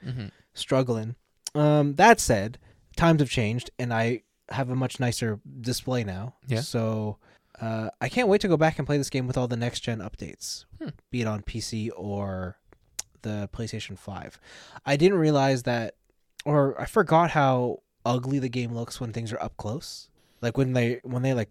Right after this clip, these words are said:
Speaker 2: zoom in on
Speaker 1: Oh,
Speaker 2: character
Speaker 1: yeah,
Speaker 2: models
Speaker 1: yeah,
Speaker 2: and
Speaker 1: yeah,
Speaker 2: stuff. Like,
Speaker 1: yeah.
Speaker 2: it look, not, not, not that it looks ugly, but
Speaker 1: It looked
Speaker 2: how
Speaker 1: pretty good in this trailer.
Speaker 2: how, um, less detailed it is compared to modern games,
Speaker 1: Yeah,
Speaker 2: is what
Speaker 1: yeah.
Speaker 2: I mean.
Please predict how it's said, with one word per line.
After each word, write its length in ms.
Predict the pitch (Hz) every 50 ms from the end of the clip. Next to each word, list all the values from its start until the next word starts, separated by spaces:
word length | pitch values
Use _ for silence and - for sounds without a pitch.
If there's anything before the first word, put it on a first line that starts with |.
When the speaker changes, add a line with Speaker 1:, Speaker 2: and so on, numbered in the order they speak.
| _ _ -
Speaker 2:
zoom 300 | 143 113 110 117 117 120
in 60 | 117 110
on 60 | 107 -
Speaker 1:
Oh, 60 | 139
Speaker 2:
character 260 | 131 127 123 120 113
Speaker 1:
yeah, 80 | 113 113
Speaker 2:
models 200 | 110 113 113 110
Speaker 1:
yeah, 40 | 113
Speaker 2:
and 60 | 113
Speaker 1:
yeah, 60 | 110 107
Speaker 2:
stuff. 220 | 120 - - -
Like, 120 | 113 110
Speaker 1:
yeah. 60 | 120 120
Speaker 2:
it 40 | 123
look, 320 | 135 135 - - - -
not, 140 | 302 349 349
not, 160 | 339 302 254 220 233 233
not 140 | 262 302 302
that 140 | - 294 240
it 40 |
looks 220 | 190 151 120 - - - -
ugly, 320 | 127 127 131 135 160 185
but 240 | 175 139 117 104 92
Speaker 1:
It 80 | - 117
looked 160 | - 113 110
Speaker 2:
how 40 | 107
Speaker 1:
pretty 160 | - - 226
good 160 | 156 139 131
in 80 | 131 123
this 100 | 117 113
trailer. 540 | - - 113 123 151 151 104 110 123 160 - _
Speaker 2:
how, 460 | - - 160 151 147 143 139 135 135
um, 560 | 131 127 123 123 120 120 117 117 113 110 107 - _ _ _ _ _ _ _ - _ - - _ _ _ _ _
less 220 | - 165 180 165 -
detailed 500 | 143 156 175 160 - - 139 113 110 107
it 80 | 101 101
is 140 | 98 95
compared 300 | - - 123 113 123 117
to 60 | - 117
modern 340 | 110 104 101 98 95 90
games, 280 | 90 80 87 - - -
Speaker 1:
Yeah, 240 | 359 359 - - -
Speaker 2:
is 100 | 127 107
what 60 | 107
Speaker 1:
yeah. 60 | 101 98
Speaker 2:
I 40 |
mean. 220 | 90 80 80 82